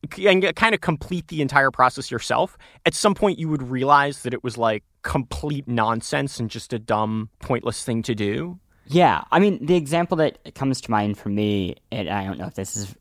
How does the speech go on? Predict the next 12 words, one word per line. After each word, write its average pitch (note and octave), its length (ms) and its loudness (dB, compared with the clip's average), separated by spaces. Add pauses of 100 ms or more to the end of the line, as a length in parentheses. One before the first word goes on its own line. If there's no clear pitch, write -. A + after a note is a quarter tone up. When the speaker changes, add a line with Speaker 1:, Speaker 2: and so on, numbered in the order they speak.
(560)
Speaker 2:
doxing G#2 460 -2
or F#2+ 80 -2
not, A2+ 360 4
but A#2+ 200 4 (140)
when A#2 480 2
the D#3+ 380 4 (180)
<laughs> D3 200 -12
presumptive, D3+ 800 4
uh, G#2+ 840 2 (180)
nominee, B2+ 760 2
Donald A2+ 320 4
Trump, C3 380 -2